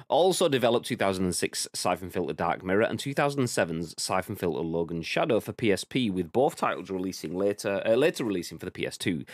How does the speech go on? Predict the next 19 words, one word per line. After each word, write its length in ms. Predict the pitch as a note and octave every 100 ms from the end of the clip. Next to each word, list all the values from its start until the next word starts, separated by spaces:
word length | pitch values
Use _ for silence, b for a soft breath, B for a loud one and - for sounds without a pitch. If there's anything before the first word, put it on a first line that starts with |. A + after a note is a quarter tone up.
| B B -
There 140 | G2+
were 80 | G2+
two 340 | - - G#3+
other 220 | G#3 E3+ -
entries 340 | C3 B2 A2+
in 80 | F#2
the 60 | E2+
series, 460 | - D#2 C2 A#1
two 120 | -
thousand 300 | - A2 G2+
and 100 | G2+
one 140 | F#2 F2
Siphon 320 | - E2+ F2
Filter 260 | - E2 -
three 540 | - A#2+ D#3 C#3 C#3+
for 140 | -
P 200 | - G2
S 140 | D#2 -
one 280 | A#2 G2